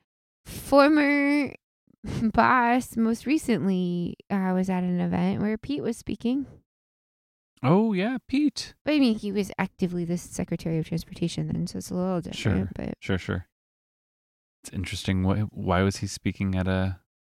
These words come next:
Speaker 2: event?
Speaker 1: Um, it was like a, what is it called? Ri-, Rise of the Rest event. So it's
Speaker 2: Oh,
Speaker 1: like
Speaker 2: yeah.
Speaker 1: a V C
Speaker 2: Mm-hmm.
Speaker 1: for kind of, I think it's the guy that founded A O L.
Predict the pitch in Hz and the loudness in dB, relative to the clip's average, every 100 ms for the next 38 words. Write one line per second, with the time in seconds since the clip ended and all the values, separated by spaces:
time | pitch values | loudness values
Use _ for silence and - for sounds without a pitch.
0 | _ _ 107 101 101 - - - 226 233 | _ _ 0 2 2 0 -12 0 4 6
1 | 240 233 233 226 - - 226 214 233 226 | 8 6 6 4 2 -2 0 2 4 4
2 | 214 214 - 190 185 185 185 185 185 - | 2 -2 -2 -2 -2 -2 -2 -2 -2 -2
3 | - - _ _ - - - - 202 - | -4 -8 _ _ -20 -20 -18 -14 -14 -14
4 | - - - - 180 180 185 185 _ _ | -18 -16 -10 -6 -6 -4 -6 -10 _ _
5 | _ _ _ _ _ _ _ _ _ - | _ _ _ _ _ _ _ _ _ -8
6 | 185 185 - _ _ - - - - - | -6 -6 -10 _ _ -20 -20 -20 -20 -20
7 | - _ - 185 180 190 190 185 180 170 | -20 _ -6 0 2 2 2 0 0 2
8 | 185 202 - - - - 247 262 277 254 | 2 0 -4 -14 -16 -6 0 4 4 2
9 | - - 220 214 - 208 254 214 180 180 | -2 -6 -2 0 6 8 8 6 4 2
10 | 131 165 175 185 180 - 185 175 170 165 | 2 2 0 -4 -6 -4 -2 -2 -2 -4
11 | - - _ _ _ _ _ _ - - | -8 -14 _ _ _ _ _ _ -18 -6
12 | 180 170 180 - - - 196 247 220 - | -2 -2 -6 -18 -18 -10 -2 0 0 -2
13 | 190 180 - 180 170 170 - 170 165 160 | -6 -4 -4 -2 -2 -2 -2 -2 0 0
14 | 160 | 0